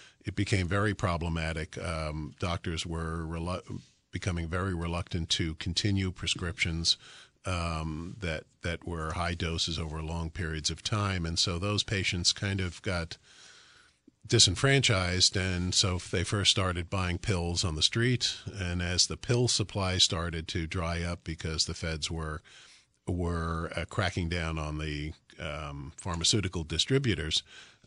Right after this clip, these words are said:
um, patients started to go to heroin. Uh, heroin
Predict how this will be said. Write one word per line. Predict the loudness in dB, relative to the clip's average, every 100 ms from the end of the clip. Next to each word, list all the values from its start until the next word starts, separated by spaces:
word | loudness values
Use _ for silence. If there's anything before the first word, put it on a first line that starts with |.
| 0
um, | 2 4 2 2 0
patients | 0 2 2 4
started | 4 2 0 -2 -4
to | 0 0
go | 0 -2 -2 -2
to | -2 -2 -2 -2 -6 -12 _
heroin. | 4 4 4 0 -8 -14 -20 -20 -20 -20 -10 -4
Uh, | 0
heroin | 4 4 4 2 2 2 0